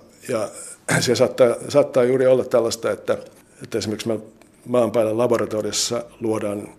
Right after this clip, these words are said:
luodaan tämmöinen hiukkaspari, kaksi elektronia, jotka sitten lähtee toinen toiseen suuntaan ja toinen toiseen suuntaan etenemään. Ja ne ovat jotenkin keskenään sitten korreloituneet tai kutsutaan niin kuin lomittuneet tässä kvanttimekaniikan kielellä.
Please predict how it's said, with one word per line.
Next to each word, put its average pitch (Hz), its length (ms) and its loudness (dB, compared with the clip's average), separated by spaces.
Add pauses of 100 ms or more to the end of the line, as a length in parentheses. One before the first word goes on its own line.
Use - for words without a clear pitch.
(560)
luodaan 107 280 -2
tämmöinen 101 240 -6
hiukkaspari, 123 540 -2
kaksi - 260 -4
elektronia, 131 640 4
jotka 107 240 0
sitten 104 320 -2
lähtee 110 380 -2 (560)
toinen 113 240 6
toiseen 127 320 6
suuntaan 120 300 2
ja 110 40 2
toinen 117 280 6
toiseen 113 320 2
suuntaan 107 420 -2 (800)
etenemään. 131 580 6
Ja 113 160 2 (480)
ne 127 100 -2
ovat 120 180 2
jotenkin 120 300 0
keskenään 110 580 2
sitten - 440 -2 (420)
korreloituneet 120 920 0
tai 104 140 -2
kutsutaan - 400 -10
niin 95 80 -10
kuin 101 140 -8
lomittuneet 117 800 0 (120)
tässä - 340 -4
kvanttimekaniikan 113 640 -6
kielellä. 113 380 -2